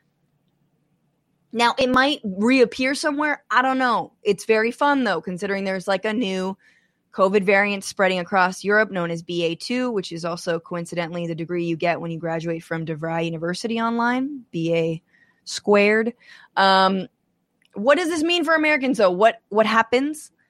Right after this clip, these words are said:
The most immediate impacts of covid relief running dry will be felt by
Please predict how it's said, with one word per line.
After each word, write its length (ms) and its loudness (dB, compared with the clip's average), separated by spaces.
The 140 0
most 200 2
immediate 340 0
impacts 360 0
of 100 -10
covid 240 -2
relief 300 -2
running 180 -4
dry 220 -2
will 180 -2
be 160 -6
felt 340 -4
by 200 -2